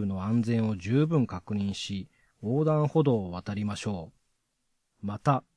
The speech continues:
早朝、夕方、夜間の外出の際には、明るい色の服装や反射材を身につけましょう。保護者の方は、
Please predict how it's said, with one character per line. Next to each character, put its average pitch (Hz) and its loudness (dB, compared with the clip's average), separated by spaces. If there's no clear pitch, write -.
早 135 -4
朝、 127 0
夕 123 2
方、 117 -2
夜 147 0
間 156 4
の 98 -2
外 107 -4
出 - -8
の 107 -2
際 113 0
に 90 -6
は、 82 -10
明 165 0
る 165 4
い 160 4
色 147 4
の 151 0
服 - -18
装 113 0
や 120 2
反 151 -2
射 151 0
材 131 4
を 165 2
身 117 2
に 113 2
つ - -14
け 113 -2
ま 107 -2
し - -8
ょ 85 -6
う。 - -20
保 123 0
護 180 2
者 160 2
の 117 2
方 113 -4
は、 92 -6